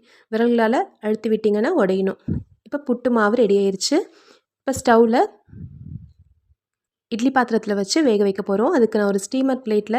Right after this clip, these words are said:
இந்த ரெடி பண்ணி வச்சிருக்க மாவை போட்டுக்கிறேன். நீங்க இட்லி தட்டுல ஒரு துணியில போட்டு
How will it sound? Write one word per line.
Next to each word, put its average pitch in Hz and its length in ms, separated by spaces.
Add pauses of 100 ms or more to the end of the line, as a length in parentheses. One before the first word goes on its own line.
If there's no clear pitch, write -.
இந்த 226 140 (460)
ரெடி 233 180
பண்ணி 262 160
வச்சிருக்க - 360
மாவை 196 240 (220)
போட்டுக்கிறேன். 196 460 (500)
நீங்க 240 140 (100)
இட்லி 254 240
தட்டுல 233 280 (840)
ஒரு 233 100 (100)
துணியில 277 360
போட்டு 226 220